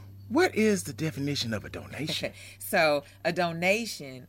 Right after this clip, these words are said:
Speaker 2: otherwise known as a charitable contribution, okay, that's when you donate to another organization and you're really not expecting anything in return.
Speaker 1: Okay. Gotcha. So basically, when a donation is,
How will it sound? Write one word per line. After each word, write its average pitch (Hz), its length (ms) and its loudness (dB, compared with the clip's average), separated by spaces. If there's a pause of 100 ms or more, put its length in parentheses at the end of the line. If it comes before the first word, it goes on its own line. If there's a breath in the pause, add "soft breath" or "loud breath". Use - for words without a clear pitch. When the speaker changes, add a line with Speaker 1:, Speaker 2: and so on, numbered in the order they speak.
(240)
Speaker 2:
otherwise 160 460 4
known 143 260 -6
as 127 120 -6
a 131 80 -2
charitable 151 480 -2
contribution, 180 1040 -4
okay, 175 400 0 (440 soft breath)
that's 143 400 2
when 147 200 -10
you 139 120 -10
donate 135 600 -6 (440 soft breath)
to 147 260 -2
another 139 380 0
organization 127 840 -4
and 139 200 -6
you're 131 140 -2
really 135 260 -4
not 123 200 -4
expecting 139 540 -10 (100)
anything 170 680 -6
in 143 100 -8
return. 104 500 -10 (340)
Speaker 1:
Okay. 143 380 0 (280 soft breath)
Gotcha. 233 340 0
So 127 260 4 (280 loud breath)
basically, 175 320 6
when 131 160 4
a 117 40 4
donation 120 520 4
is, 110 200 2